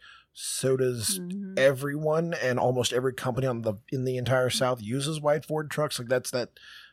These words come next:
Speaker 1: that's not a descriptor at this point. That
Speaker 2: Right.
Speaker 1: doesn't limit it to anybody. <laughs>
Speaker 2: So on March third, two thousand three,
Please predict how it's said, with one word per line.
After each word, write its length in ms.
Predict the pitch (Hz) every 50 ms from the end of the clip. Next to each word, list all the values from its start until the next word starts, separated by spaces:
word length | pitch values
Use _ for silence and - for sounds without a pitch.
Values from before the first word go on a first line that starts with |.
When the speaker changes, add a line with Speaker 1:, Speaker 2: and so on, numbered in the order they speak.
| _ -
Speaker 1:
that's 220 | 143 143 135 -
not 140 | - 170 175 160
a 20 |
descriptor 640 | 139 135 127 - - - - 151 135 - 123 113 101
at 100 | 98 -
this 140 | 113 104 -
point. 280 | - - 85 - -
That 60 | 113 120
Speaker 2:
Right. 40 | -
Speaker 1:
doesn't 360 | 160 156 - 175 143 101 - -
limit 480 | - 127 135 139 143 143 139 143 - _ -
it 140 | 135 117 -
to 120 | - 139 - _ _ -
anybody. 580 | 139 135 135 120 101 92 85 - - 113 - _ -
<laughs> 80 | 165 - - - - - -
Speaker 2:
So 320 | 214 196 190 190 185 - -
on 180 | 175 180 180
March 320 | 180 180 190 233 240 - -
third, 260 | - 202 190 185 185
two 140 | - 202 185
thousand 400 | 170 156 165 170 170 170 180 -
three, 460 | 175 175 175 160 - 117 135 185